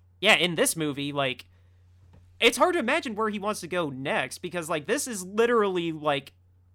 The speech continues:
uh, what, what did they call it? It, it wasn't bending time, but it was, like, uh, the fact that in the present, quote unquote,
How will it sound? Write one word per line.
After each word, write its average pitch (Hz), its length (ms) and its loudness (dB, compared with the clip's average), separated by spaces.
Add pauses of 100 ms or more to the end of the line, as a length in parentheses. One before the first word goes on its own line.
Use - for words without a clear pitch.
(280)
uh, 147 280 2
what, 160 280 0
what 175 140 0
did 202 100 -2
they 147 100 -2
call 165 300 0
it? 127 160 -6
It, 156 160 -4 (120)
it 175 60 -4
wasn't 185 300 -2
bending 143 420 -4
time, 123 520 -6
but 143 120 -2
it 151 100 -2
was, 143 220 -6
like, 135 300 -6
uh, 123 260 -8 (960)
the 160 80 -2
fact 180 240 2
that 180 200 2 (420)
in 185 520 0
the 143 100 -2
present, 135 500 -2
quote 156 180 2
unquote, 139 540 -2